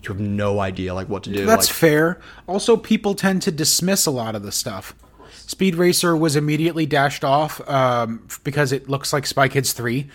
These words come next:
Speaker 2: But if you actually look at it, number one, again, like I said, total groundbreaker and a great movie. Susan Sarandon acting her ass off.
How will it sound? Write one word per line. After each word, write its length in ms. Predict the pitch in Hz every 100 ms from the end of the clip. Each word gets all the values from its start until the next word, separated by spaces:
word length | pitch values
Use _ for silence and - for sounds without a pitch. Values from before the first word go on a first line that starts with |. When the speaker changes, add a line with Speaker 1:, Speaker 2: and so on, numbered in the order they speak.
| - - -
Speaker 2:
But 220 | 147 143 -
if 160 | 156
you 160 | 156 156 -
actually 420 | 156 - 156 135
look 300 | 113 123 139
at 80 | 123
it, 140 | 113 135
number 240 | 135 127
one, 520 | 120 139 123 113 127
again, 440 | 139 139 127 107 107
like 160 | 117
I 40 | 120
said, 440 | - 127 107 113 - _
total 280 | - 165 165
groundbreaker 680 | 135 131 131 117 107 107 - - - - - - -
and 200 | 135 139
a 80 | 135
great 260 | 127 139 113
movie. 420 | 127 107 107 107
Susan 320 | - - 170 180
Sarandon 520 | 151 131 135 131 120
acting 340 | 120 135 - 117
her 120 | 113
ass 280 | 120 127 123
off. 300 | 107 107